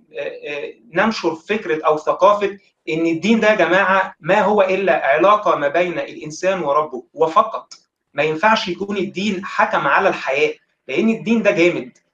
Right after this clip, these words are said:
تفسيراته ثابتة. آه، آه، الدين جاء في وقت ما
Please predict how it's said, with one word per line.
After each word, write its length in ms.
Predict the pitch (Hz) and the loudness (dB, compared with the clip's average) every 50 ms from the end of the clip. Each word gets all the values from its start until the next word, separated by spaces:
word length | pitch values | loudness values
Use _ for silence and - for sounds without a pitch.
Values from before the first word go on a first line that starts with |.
| _ _ | _ _
تفسيراته 680 | 147 147 - - 160 160 190 208 202 - 185 175 - | -8 -8 -4 -4 0 0 0 0 0 -2 -2 -2 -2
ثابتة. 600 | - - - 180 180 - - - - - _ _ _ _ _ _ _ | -2 0 0 0 0 0 -4 -10 -12 -12 _ _ _ _ _ _ _
آه، 300 | - 143 143 143 143 - | 0 2 2 4 2 2
آه، 360 | - - - 147 147 147 - - | 0 -2 -4 -4 -4 -4 -4 -6
الدين 500 | 151 - - 196 220 233 226 202 175 - - | -8 -8 -2 0 2 2 2 2 -2 -4 -8
جاء 600 | 151 151 160 - - 180 214 220 - 170 170 170 - - | -8 -8 -8 -2 2 4 4 4 6 6 6 6 4 2
في 120 | - 151 | 0 2
وقت 300 | 160 190 202 196 - 170 | 2 2 2 2 -2 -6
ما 400 | 156 156 147 165 180 190 185 185 | -6 -4 -2 0 2 2 2 0